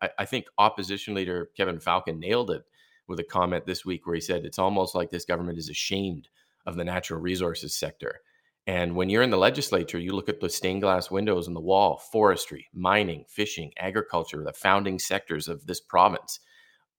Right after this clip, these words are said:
Most of those, the New Democrats don't wanna touch with a twenty-foot pole. They, they have no problem with the forest industry,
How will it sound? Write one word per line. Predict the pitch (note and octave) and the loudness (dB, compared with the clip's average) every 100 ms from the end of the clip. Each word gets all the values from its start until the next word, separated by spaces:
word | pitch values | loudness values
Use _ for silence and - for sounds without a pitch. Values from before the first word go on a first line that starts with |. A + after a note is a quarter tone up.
| - | -6
Most | G2 G#2+ D3 D3 | 4 6 6 4
of | A#2 G2+ | -2 4
those, | G#2 G2+ F#2+ F#2 | 6 6 4 -2
the | F2 | -4
New | E2+ | 0
Democrats | G2 F#2+ - F2+ - - | 2 2 0 -2 -2 -2
don't | F#2 | -2
wanna | F2+ D2+ | -2 -4
touch | - F#2 D#2 - | -4 -2 -2 -4
with | E2 | -8
a | - | -8
twenty-foot | - F2 E2 E2+ - | -6 -4 -4 -6 -4
pole. | G2 F2 - | -2 -2 -4
They, | F2+ - _ - | -10 -14 _ 2
they | G2 | 4
have | G2 | 4
no | A2+ | 2
problem | - A#2+ C3+ D3+ A2 | 4 8 8 8 0
with | F2 - | -2 -2
the | F2 | -2
forest | A#2 D3+ - | 2 2 2
industry, | E2+ E2 - E2 D#2+ | -4 -8 -10 -10 -12